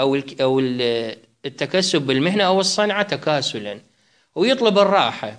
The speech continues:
باقي في الدار يأكل ويشرب وينام. هذا فات عنه الزمان، <clears throat> زمان الاكتساب. شنو يعني زمان الاكتساب؟ بعض الصناعات إلها فترة زمنية للعمل فيها،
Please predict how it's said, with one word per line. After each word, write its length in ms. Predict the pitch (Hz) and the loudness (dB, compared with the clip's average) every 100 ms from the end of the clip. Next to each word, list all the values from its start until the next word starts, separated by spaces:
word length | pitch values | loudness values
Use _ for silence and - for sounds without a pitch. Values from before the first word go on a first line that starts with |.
| - | -12
باقي 360 | 139 175 147 151 | -2 0 0 0
في 120 | 175 | 0
الدار 300 | 139 127 123 | 0 -2 0
يأكل 320 | 165 156 143 | 0 -2 0
ويشرب 460 | 135 170 190 185 135 | 0 0 0 -2 0
وينام. 440 | 120 110 104 104 - _ _ _ _ _ _ | -4 -4 -8 -10 -16 _ _ _ _ _ _
هذا 680 | 160 202 214 190 202 196 - - _ _ _ | 0 2 4 4 4 2 -2 -14 _ _ _
فات 300 | - 226 233 | 2 2 2
عنه 240 | 185 202 185 | 0 2 2
الزمان، 520 | 165 180 180 165 - - 190 | 2 2 2 0 -4 -4 -2
<clears throat> 160 | 180 165 | 0 2
زمان 400 | 151 180 175 151 | 2 2 2 0
الاكتساب. 720 | 127 135 - 131 123 107 - | -2 -4 -4 -2 -2 -2 -4
شنو 220 | 240 269 | -2 0
يعني 180 | 233 185 | 2 0
زمان 320 | 165 147 139 | 0 0 -2
الاكتساب؟ 640 | 117 123 135 127 131 117 - - - _ _ _ | -4 -6 -8 -4 -4 -4 -8 -20 -20 _ _ _
بعض 280 | 165 220 233 | -2 2 2
الصناعات 960 | 220 - 208 190 165 147 196 196 190 - | 2 2 2 2 2 0 2 2 -2 -2
إلها 420 | 170 170 156 160 | 2 2 2 -2
فترة 500 | - 220 220 120 107 | 0 0 0 -2 -2
زمنية 800 | 123 135 131 139 180 175 175 - | 0 0 2 2 2 2 2 0
للعمل 480 | 139 107 139 151 131 | -2 0 0 -2 -4
فيها، 500 | - 107 92 107 | -6 -10 -10 -14